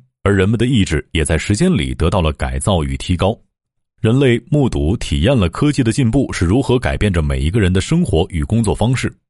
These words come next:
每一颗科技的种子终究会在某天结出硕大的果实。每一代人都在为下一代人提供着种子，没有人会停止向前。结出的果实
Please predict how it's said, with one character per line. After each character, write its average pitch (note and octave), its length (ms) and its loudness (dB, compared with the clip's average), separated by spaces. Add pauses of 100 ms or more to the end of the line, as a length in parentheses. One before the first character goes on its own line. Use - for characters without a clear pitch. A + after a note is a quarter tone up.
(140)
每 F#2 160 0
一 G2+ 60 0
颗 A#2+ 180 0
科 F3 180 0
技 E3 120 0
的 F#2 100 -2
种 C2 240 -6
子 F2+ 180 -2 (220)
终 A2 140 0
究 A2+ 120 0
会 G2+ 140 0
在 D#2+ 140 0
某 B1+ 240 -6
天 G2+ 200 0 (200)
结 F2 180 0
出 F#2+ 160 -2
硕 G2+ 220 0
大 F2 120 0
的 D#2 80 -2
果 B1+ 220 -6
实。 - 260 -4 (840)
每 G#2+ 160 0
一 A#2+ 60 2
代 A#2+ 100 2
人 F2+ 180 2 (120)
都 A#2 100 2
在 A2 140 2
为 G2 120 2
下 A2 280 0
一 G2+ 40 2
代 F#2+ 140 2
人 D#2 260 0
提 - 200 0
供 B2+ 180 0
着 G#2 80 0
种 B1+ 240 -6
子， D2+ 180 -4 (280)
没 A#2 120 2
有 D#3 120 2
人 E2 180 2
会 G#2 160 0
停 C3 180 -2
止 D#2 140 -4
向 E2 180 -2
前。 D2 240 -2 (560)
结 D#3 140 0
出 G3 140 0
的 E3 80 0
果 B1+ 200 -4
实 - 260 -2